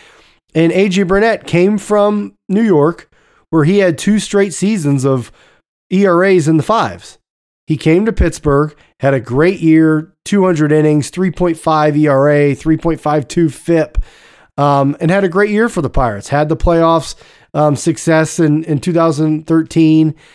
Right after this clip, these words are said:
and he left to go to Philadelphia. Comes, decides that's bad after he has, he had a, you know, mediocre year in, in Philadelphia. Ended up getting a four point five nine E R A.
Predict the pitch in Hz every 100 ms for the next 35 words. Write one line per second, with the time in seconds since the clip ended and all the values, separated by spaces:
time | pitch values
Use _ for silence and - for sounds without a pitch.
0 | _ _ _ _ _ _ - 147 151 151
1 | 151 151 - _ _ _ 131 175 165 196
2 | 233 214 - - - 147 165 175 - 226
3 | 214 139 - 131 151 - _ _ _ _
4 | _ _ _ _ _ _ _ _ _ _
5 | 180 170 147 - - - _ - 196 214
6 | 196 180 185 247 214 151 135 123 131 151
7 | 147 170 165 165 160 - - 302 262 214
8 | 180 - 196 185 - 196 156 139 233 269
9 | 202 160 156 147 135 139 139 131 127 -
10 | 139 - 147 135 131 127 127 139 151 147
11 | 143 127 151 135 - 165 156 156 143 -
12 | 139 139 135 135 135 127 123 139 123 113